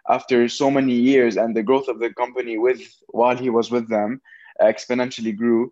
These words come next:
So I, um, so that's why I, I always completely understand my dad when he tells me, like, "You have to go to university.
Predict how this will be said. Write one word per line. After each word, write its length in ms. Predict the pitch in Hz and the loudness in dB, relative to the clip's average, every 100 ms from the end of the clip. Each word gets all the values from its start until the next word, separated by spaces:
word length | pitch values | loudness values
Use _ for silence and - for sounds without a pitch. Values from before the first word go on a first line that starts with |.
| _ _ _ | _ _ _
So 400 | - - 123 117 | -18 0 4 4
I, 460 | - 113 117 110 113 | 4 4 4 0 -2
um, 440 | 113 110 113 110 _ | -2 -4 -10 -12 _
so 120 | 139 | -2
that's 260 | 135 151 156 | 0 0 2
why 200 | 143 147 | 2 2
I, 360 | - 123 120 - | 2 -2 -2 -4
I 120 | 127 | -4
always 680 | 110 143 139 139 113 110 104 _ - 90 | -2 -4 -4 -8 -8 -20 -20 _ -20 -18
completely 420 | 143 143 160 139 | -16 -12 -10 -6
understand 460 | 117 135 - 151 147 | -6 -6 -6 -6 0
my 140 | 127 | 0
dad 340 | 123 131 127 98 | 4 4 4 -4
when 400 | 110 127 120 120 _ _ _ | -6 -6 -6 -10 _ _ _
he 80 | - | -8
tells 220 | 135 127 | -4 -4
me, 80 | 139 | -2
like, 180 | 135 123 - | -2 -2 -4
"You 160 | 135 | 0
have 160 | 160 165 | 0 0
to 80 | 151 | -2
go 100 | 147 | -4
to 140 | 151 | -2
university. 720 | 147 127 131 135 135 127 127 | -4 0 0 -2 -8 -4 -4